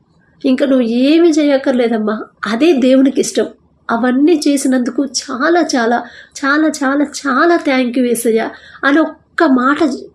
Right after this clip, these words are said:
హృదయంలో అనుకో. దేవునికి తెలుసు కదా, హృదయాలోచనలు ఎరిగిన దేవుడు కదా.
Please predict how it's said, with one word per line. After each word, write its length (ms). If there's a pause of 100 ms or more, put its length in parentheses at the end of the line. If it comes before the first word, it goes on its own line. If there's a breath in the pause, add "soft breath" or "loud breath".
హృదయంలో 500
అనుకో. 560 (480)
దేవునికి 320
తెలుసు 300
కదా, 220
హృదయాలోచనలు 1040 (360 loud breath)
ఎరిగిన 360
దేవుడు 400
కదా. 300